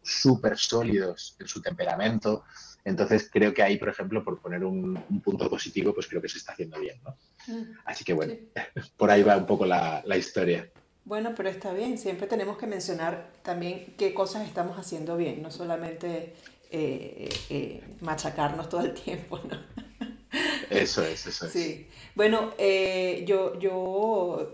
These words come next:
Speaker 2: ya para cerrar el episodio, em,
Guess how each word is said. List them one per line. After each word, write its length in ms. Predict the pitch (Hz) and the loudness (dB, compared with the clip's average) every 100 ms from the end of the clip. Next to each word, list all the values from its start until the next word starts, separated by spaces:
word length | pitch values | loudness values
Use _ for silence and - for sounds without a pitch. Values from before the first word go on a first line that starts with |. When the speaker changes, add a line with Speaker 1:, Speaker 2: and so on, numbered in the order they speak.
| 170 | -4
Speaker 2:
ya 180 | 175 170 | -2 0
para 160 | 185 | 0
cerrar 460 | 190 180 185 254 - - | 0 0 2 2 0 -4
el 140 | 180 180 | 2 2
episodio, 680 | 175 170 190 220 254 302 294 - - | 2 -2 0 2 2 0 -4 -10 -4
em, 1040 | 180 175 170 170 170 160 160 156 156 | 0 2 0 -2 -6 -8 -10 -10 -10